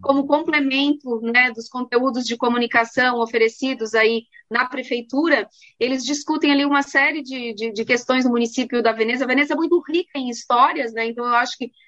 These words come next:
vai ficar muito bacana acompanhar tudo isso em podcast. Vão falar sobre o clássico da polenta, eles vão falar sobre a gastronomia, eles vão falar do chá de boldo, eles vão falar de muita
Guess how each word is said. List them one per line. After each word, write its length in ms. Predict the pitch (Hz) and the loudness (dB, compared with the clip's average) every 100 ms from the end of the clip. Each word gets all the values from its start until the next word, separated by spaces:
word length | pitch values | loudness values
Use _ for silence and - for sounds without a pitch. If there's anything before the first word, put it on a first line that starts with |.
| _ - | _ -2
vai 400 | 233 247 240 214 - | 2 2 -2 -8 -8
ficar 240 | 269 269 | 0 0
muito 300 | 262 339 392 | 2 -2 0
bacana 600 | 294 277 - 269 294 262 | 0 0 2 2 2 0
acompanhar 580 | 220 - 254 254 254 254 | -4 -8 -8 -2 2 0
tudo 180 | 254 226 | 0 -6
isso 260 | 240 240 233 | -6 -6 -2
em 60 | |
podcast. 760 | 226 233 226 - 220 302 - 294 - _ _ _ _ - | 2 0 0 0 2 0 -6 -14 -18 _ _ _ _ -4
Vão 140 | 262 | 0
falar 340 | 277 254 247 | 2 2 2
sobre 280 | 202 - 220 | -2 -6 -6
o 60 | 233 | -4
clássico 360 | 247 240 240 214 | 2 2 0 -6
da 100 | 214 | -4
polenta, 560 | 202 196 226 294 277 | 0 0 2 2 2
eles 160 | 240 233 | 0 -2
vão 180 | 226 226 | -4 0
falar 280 | 233 220 | 2 2
sobre 280 | 226 226 208 | 0 -4 -4
a 40 | 208 | -4
gastronomia, 880 | 196 - 208 202 196 262 302 320 | -4 -4 -2 0 2 4 4 4
eles 180 | 285 247 | 2 0
vão 160 | 233 240 | -8 -4
falar 400 | 262 220 233 240 | 0 4 4 2
do 100 | 226 | -4
chá 200 | - 240 | -4 -4
de 140 | 220 | -4
boldo, 540 | 214 254 311 339 330 285 | 2 4 6 4 0 -4
eles 180 | 277 269 | -4 -2
vão 100 | 269 | -2
falar 240 | - 269 | 0 0
de 100 | 269 | 0
muita 320 | 269 294 277 | -4 -4 -6